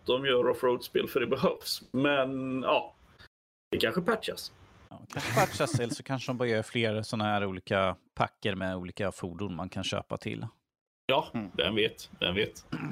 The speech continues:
Speaker 2: Det tjänar man ju mer pengar på än att bara patcha spelet, ju.
Speaker 1: Mm.
Speaker 2: Mm.
Speaker 3: Exakt.
Speaker 2: Mm. Ja, ja, det är ju lite tråkigt sådär. Att, jag vet att du skickade till mig, det är bara suck,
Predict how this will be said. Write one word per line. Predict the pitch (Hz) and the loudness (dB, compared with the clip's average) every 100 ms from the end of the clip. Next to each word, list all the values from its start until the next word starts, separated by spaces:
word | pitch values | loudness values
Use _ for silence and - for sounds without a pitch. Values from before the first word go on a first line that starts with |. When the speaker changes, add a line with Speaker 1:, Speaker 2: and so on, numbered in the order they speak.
| - | -6
Speaker 2:
Det | - | -4
tjänar | - 160 | -2 0
man | 123 | -2
ju | |
mer | 113 120 | 0 -2
pengar | - 107 | 0 -2
på | 95 101 | -4 -6
än | 95 | -6
att | |
bara | 90 | -8
patcha | - - - | -8 -10 -10
spelet, | - - - - | -12 -10 -12 -12
ju. | - - _ _ _ _ - | -18 -18 _ _ _ _ -2
Speaker 1:
Mm. | 101 - - - - | 0 0 -6 -16 -12
Speaker 2:
Mm. | 104 98 87 | -8 -6 -6
Speaker 3:
Exakt. | 87 - 104 - - 62 | -6 -6 -8 -10 -14 -16
Speaker 2:
Mm. | 52 50 _ - _ _ _ _ _ | -16 -20 _ -20 _ _ _ _ _
Ja, | 95 95 92 92 _ _ | -6 -2 -2 -4 _ _
ja, | - 113 120 131 _ _ - | -4 0 2 0 _ _ -14
det | - | -8
är | 67 | -4
ju | 113 | -4
lite | 135 107 | -6 -12
tråkigt | - 113 101 - 104 | -6 -4 -4 -8 -14
sådär. | - 101 95 101 104 - _ - | -10 -6 -2 -2 -4 -12 _ -16
Att, | 95 _ - - _ | -16 _ -20 -20 _
jag | - | 0
vet | 120 117 | 0 0
att | 104 | -6
du | |
skickade | - 117 147 127 | -4 0 0 0
till | 117 | 0
mig, | 107 | 0
det | |
är | |
bara | 101 95 - _ _ _ _ _ - | 0 -2 -4 _ _ _ _ _ -10
suck, | - 85 _ - | -4 -6 _ -16